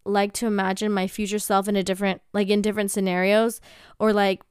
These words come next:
I'll imagine, like, myself talking, my future self talking to me, especially if I'm, like, feeling down or I'm in a funk. I don't know. It's just, it's kind of weird, but I do. And this actually works, you know? I just envision, like, my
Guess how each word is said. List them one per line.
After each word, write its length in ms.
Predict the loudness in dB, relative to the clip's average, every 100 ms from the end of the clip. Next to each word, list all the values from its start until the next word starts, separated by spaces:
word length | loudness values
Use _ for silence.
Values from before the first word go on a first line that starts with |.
| _ _ _ _ _ _ _ _ _ _ 2
I'll 160 | 4
imagine, 480 | 4 4 2 2 0
like, 200 | 0 -2
myself 460 | 0 2 2 0 -2
talking, 420 | -2 -2 -2 -4
my 160 | -2 -2
future 460 | -2 -2 0 0
self 260 | 2 2 2
talking 460 | 0 0 0 -4
to 100 | -4
me, 300 | -2 -2 -2 -4
especially 440 | -4 -4 -2 -2 -2
if 80 |
I'm, 120 | 0 -2
like, 160 | -4
feeling 400 | -4 -2 0 -2
down 460 | 0 0 2 0 0
or 140 | -2
I'm 160 | 0 -2
in 60 |
a 60 | -2
funk. 480 | -4 -4 -4 -6 -10 _ -20 -20 -2
I 80 | 2
don't 140 | 4 2
know. 180 | 2
It's 180 | 0 -2
just, 200 | -4 -6 -10 _ _
it's 180 | -4 -2
kind 220 | 2 2
of 120 | 2
weird, 400 | 2 2 2 0
but 220 | 2 2 4
I 160 | 4
do. 340 | 4 4 4 6
And 160 | 4
this 120 | 4
actually 400 | 4 4 2 2
works, 560 | 0 2 2 2 -2 -2
you 60 | 0
know? 160 | 2
I 120 | 2
just 180 | 0 0
envision, 460 | 0 0 0 0 -2
like, 180 | -2 -2
my 260 | -2 -4